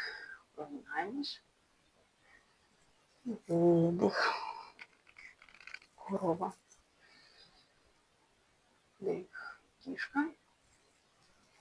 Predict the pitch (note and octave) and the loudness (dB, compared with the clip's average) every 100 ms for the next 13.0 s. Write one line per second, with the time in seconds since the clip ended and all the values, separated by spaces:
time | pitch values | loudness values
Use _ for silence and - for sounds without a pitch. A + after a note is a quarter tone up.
0 | - F#3 G3+ G#3 - G3+ - - - - | 2 10 12 10 6 -2 0 0 -2 -4
1 | - _ - G3 F#3+ F#3 G3 G3+ - _ | -14 _ 6 10 12 10 6 0 -6 _
2 | _ - - - - - _ _ _ - | _ -12 -8 -8 -8 -14 _ _ _ -2
3 | A3+ G#3 - F3 E3+ E3 D#3+ D#3+ D#3 - | 0 0 4 6 6 2 0 2 0 -8
4 | - D#3+ - _ _ _ _ _ _ - | -16 -16 -18 _ _ _ _ _ _ -2
5 | - F3 E3+ E3 D#3 D#3 D3+ - E3 - | 2 2 2 0 0 -2 -4 -6 -10 -12
6 | _ _ F3 F3 E3 - E3 - D#3+ E3 | _ _ 0 2 2 0 0 2 -2 -2
7 | D#3+ - - - - - E3 E3+ E3 D#3+ | -4 -8 -16 -16 -8 -4 2 6 8 6
8 | - - - F#3 F3+ - - D#3 D3 D3 | 2 -4 -4 -4 -4 -6 -2 2 2 2
9 | - - E3 D#3 - - D3 G#3+ - - | -6 -8 -4 -4 -4 0 4 4 2 -10
10 | _ _ _ - - - - _ _ _ | _ _ _ -16 -16 -16 -20 _ _ _
11 | C4 A3+ G3+ G#3+ A3 A3+ A#3 - G#3 G#3 | 6 8 8 8 10 10 6 6 6 4
12 | - G#3+ G#3 G#3 F#3+ F3+ F3+ F3 - | 0 0 8 10 10 8 2 2 0